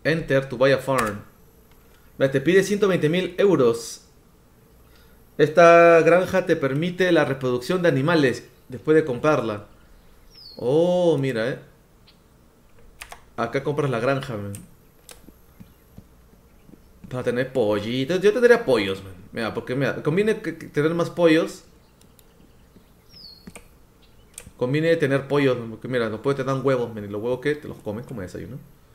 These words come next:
To manage your farm, you must first buy. Pero, eh, vale ciento veinte mil, no jodas, tengo ve-, tengo veinte mil. ¿Cómo quieres que compre la puta granja, man? Mira.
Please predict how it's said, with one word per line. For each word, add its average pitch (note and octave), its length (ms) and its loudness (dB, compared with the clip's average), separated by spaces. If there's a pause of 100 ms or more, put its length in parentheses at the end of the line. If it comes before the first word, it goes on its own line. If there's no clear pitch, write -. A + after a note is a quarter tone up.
(600)
To C#3+ 100 -4
manage F3 280 2
your D3 120 4
farm, E3+ 200 2
you E3 100 2
must D#3+ 220 -2
first D#3 300 0
buy. - 220 0 (1200)
Pero, C3 340 0
eh, D#3+ 80 -2
vale F3 220 2
ciento F3+ 340 -4
veinte C#3 300 -2
mil, B2 420 -6
no A#2+ 80 -12
jodas, B2 420 -6
tengo C3 220 -8
ve-, C3 180 -6 (280)
tengo C#3+ 180 -4
veinte B2 320 -6
mil. G#2+ 340 -10 (1000)
¿Cómo E3 160 -10
quieres D#3 180 -4
que B2 100 -16
compre C3+ 300 -6
la G#2+ 160 -8
puta C3+ 240 -10
granja, A2 380 -10
man? F#2+ 180 -14 (2750)
Mira. A2+ 320 -10